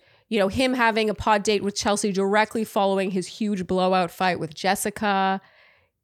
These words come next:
You know what I mean? Like, I just, I'm wondering how much puppeteering there was behind the scenes in order to make this choice happen. I just thought it was interesting. This is the first time we've heard Chelsea admit that Trevor was her own number one.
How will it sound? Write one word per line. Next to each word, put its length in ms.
You 60
know 60
what 100
I 60
mean? 180
Like, 140
I 80
just, 260
I'm 140
wondering 460
how 220
much 200
puppeteering 500
there 140
was 180
behind 400
the 60
scenes 280
in 120
order 240
to 100
make 220
this 120
choice 280
happen. 280
I 60
just 100
thought 120
it 20
was 100
interesting. 520
This 140
is 60
the 100
first 260
time 140
we've 160
heard 200
Chelsea 380
admit 300
that 100
Trevor 380
was 220
her 260
own 240
number 320
one. 340